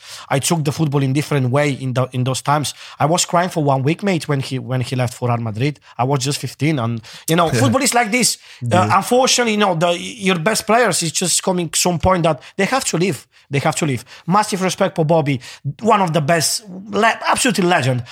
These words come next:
Speaker 1: But it's, for him, it's time to go. New challenge, same, same, uh, like Sadio Mane. New challenge in the life, new challenge in, in the football. So I'm happy for them, and I wish them, you know, the best of their career. But we're
Speaker 2: Yeah.
Speaker 1: gonna miss him, definitely.
Speaker 2: I
Speaker 1: We're
Speaker 2: love
Speaker 1: gonna miss
Speaker 2: that guy so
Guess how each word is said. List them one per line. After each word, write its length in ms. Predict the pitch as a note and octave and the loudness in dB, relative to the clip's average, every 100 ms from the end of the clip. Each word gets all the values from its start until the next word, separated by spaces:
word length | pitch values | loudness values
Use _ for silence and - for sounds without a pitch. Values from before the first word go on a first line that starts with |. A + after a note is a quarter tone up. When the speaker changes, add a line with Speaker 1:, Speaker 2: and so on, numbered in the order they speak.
| - | -4
Speaker 1:
But 200 | A3 G3+ - | 0 0 0
it's, 280 | G#3+ - | -2 -2
for 220 | - - D#3+ | -4 -4 0
him, 240 | A#3+ D#3 | 0 -2
it's 100 | E3 | -4
time 200 | - E3 | -2 -2
to 100 | D#3 | 0
go. 180 | D3 G3 | 0 0
New 180 | C3+ E3 | 2 0
challenge, 220 | F#3 F3 | 2 0
same, 120 | F#3+ F3+ F3+ - - - | -2 -2 -2 -4 -16 -4
same, 220 | - F3 E3 D#3+ | 0 0 0 2
uh, 200 | D#3+ D3+ | 2 4
like 180 | D#3 D3+ | 2 0
Sadio 260 | D3+ C#3 | 0 0
Mane. 280 | C3 D#3+ G3 - _ - | 0 0 -4 -8 _ -2
New 160 | G3+ | 0
challenge 400 | A3 B3 C4 B3+ | 2 2 2 0
in 80 | A#3 | 0
the 100 | A3 | 2
life, 300 | A3 A#3 - - _ - | 4 2 -2 -18 _ -2
new 140 | F#3 | 0
challenge 420 | - G3 G3+ - | 2 2 2 0
in, 220 | F#3 F3+ | 0 0
in 100 | F3 | -2
the 80 | F3 | -2
football. 300 | - G#3+ F#3+ | 0 -2 -2
So 340 | - F#3 E3 - _ - E3+ | 0 2 2 -2 _ -6 -2
I'm 80 | |
happy 240 | F3+ G3 G#3 | 2 2 0
for 100 | G#3+ | 0
them, 220 | G#3+ A3 | 0 2
and 100 | F3 | 2
I 100 | F3+ | 2
wish 180 | F#3 F#3 | 2 2
them, 180 | F#3+ F3+ | 0 2
you 120 | F3+ | 2
know, 100 | D#3+ | 2
the 100 | C#3 | 0
best 240 | B2+ D#3+ | 0 0
of 100 | D3+ B2+ | -2 -4
their 100 | C#3 | -4
career. 340 | - C3 F3+ | -4 -2 -2
But 200 | C3 A#2+ | -2 -6
we're 40 | - - - | -8 -16 -4
Speaker 2:
Yeah. 60 | G3+ | 0
Speaker 1:
gonna 180 | A3 D3+ | 2 2
miss 200 | C3 - | 0 -2
him, 80 | A#2+ | 0
definitely. 380 | C3+ - A2+ | 0 -2 -2
Speaker 2:
I 60 | A2+ | 0
Speaker 1:
We're 60 | A2 | 0
Speaker 2:
love 140 | G#2+ | 0
Speaker 1:
gonna 80 | G#2+ | -2
miss 100 | G2+ | -6
Speaker 2:
that 100 | - | -6
guy 180 | - G2 | -6 -6
so 200 | E2+ F#2 | -6 -10